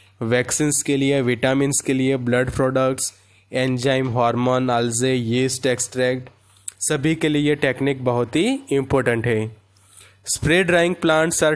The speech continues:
tailor made to suit product to be dried and properties desired, कि जिस तरह से आपको प्रॉपर्टीज चाहिए उसके बेस पर जो है वो अलग-अलग टेम्परेचर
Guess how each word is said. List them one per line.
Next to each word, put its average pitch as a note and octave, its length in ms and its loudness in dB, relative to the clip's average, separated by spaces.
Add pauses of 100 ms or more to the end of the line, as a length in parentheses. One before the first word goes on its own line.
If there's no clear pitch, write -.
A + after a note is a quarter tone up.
(120)
tailor C#3 320 2
made E3+ 280 2 (400)
to D3 80 0 (160)
suit F#3+ 220 2 (220)
product D3 500 2
to C3+ 140 0
be A3+ 200 2 (760)
dried D#3+ 320 2
and E3 280 0
properties C3 580 0 (420)
desired, B2+ 380 2
कि B2+ 100 -2
जिस E3+ 220 -2
तरह G3 180 2
से F#3+ 140 0
आपको F#3 460 0 (500)
प्रॉपर्टीज D#3+ 680 0
चाहिए D#3+ 340 2
उसके D3+ 420 0
बेस C#3+ 260 2
पर C#3 360 0
जो C#3+ 200 -2
है C#3 80 0
वो D3+ 260 0
अलग-अलग D3+ 640 0 (600)
टेम्परेचर D#3 720 0